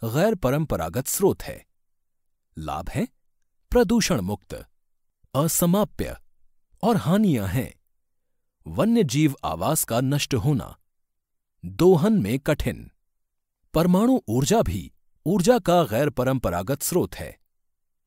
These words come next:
इसके लाभ हैं बड़ी मात्रा में ऊर्जा उत्पादन। हानियां हैं रेडियोएक्टिव व्यर्थ को उत्पन्न करना, खर्चीला। बायोगैस भी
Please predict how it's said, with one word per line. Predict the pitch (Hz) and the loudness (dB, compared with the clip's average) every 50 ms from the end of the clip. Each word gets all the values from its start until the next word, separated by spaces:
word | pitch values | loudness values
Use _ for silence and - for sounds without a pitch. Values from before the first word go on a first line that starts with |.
| _ _ - | _ _ -4
इसके | - 202 - - - 247 240 | -2 -2 0 0 0 0 0
लाभ | 139 87 71 85 104 110 90 | 0 0 -2 -4 -4 -4 -2
हैं | 78 123 131 156 156 _ _ _ _ _ _ _ _ - - | -2 -2 -2 -4 -4 _ _ _ _ _ _ _ _ -14 -8
बड़ी | 104 156 190 240 262 247 | -2 0 2 2 4 2
मात्रा | 175 135 131 139 - - 156 160 | 2 2 0 0 0 0 0 2
में | 156 151 156 160 - _ - | 2 0 0 -2 -2 _ -2
ऊर्जा | - 156 180 151 131 185 185 | 0 0 2 2 2 2 0
उत्पादन। | 175 - - - 170 131 - 62 53 52 53 - _ _ _ _ _ _ _ _ _ | 0 0 0 0 0 0 0 -4 -12 -16 -18 -20 _ _ _ _ _ _ _ _ _
हानियां | _ - 113 117 131 165 202 262 254 147 | _ -6 -4 -2 0 2 2 2 2 2
हैं | 85 101 87 95 - _ _ _ _ _ _ _ _ _ _ - - | 0 -4 -8 -8 -10 _ _ _ _ _ _ _ _ _ _ -18 -12
रेडियोएक्टिव | 85 95 139 185 214 208 240 262 233 - - 135 - - - 170 160 | -4 -2 -2 0 2 4 2 2 2 0 -4 -8 -6 -2 -2 -2 -2
व्यर्थ | 123 92 98 113 143 143 - 143 | -2 -4 -4 -4 -4 -4 -4 -6
को | - - 123 131 | -4 -2 -2 0
उत्पन्न | 127 107 _ - 82 82 98 - | -2 -2 _ -8 -8 -6 -6 -4
करना, | - 90 82 85 71 57 53 - _ _ _ _ _ _ _ _ _ _ _ _ _ - | -4 -4 -4 -4 -8 -12 -16 -20 _ _ _ _ _ _ _ _ _ _ _ _ _ -18
खर्चीला। | - - - 202 196 - - 208 202 139 82 62 62 - _ _ _ _ _ _ _ _ _ _ _ _ _ _ _ - - | -10 -4 -4 -4 -2 -2 -2 -2 -2 -2 -4 -6 -10 -14 _ _ _ _ _ _ _ _ _ _ _ _ _ _ _ -18 -16
बायोगैस | 82 82 82 120 151 196 226 233 147 127 139 185 180 - - | -12 -6 -2 -2 0 0 -2 -2 -2 -2 -2 -2 -2 -4 -4
भी | - 110 - - | -6 -8 -8 -12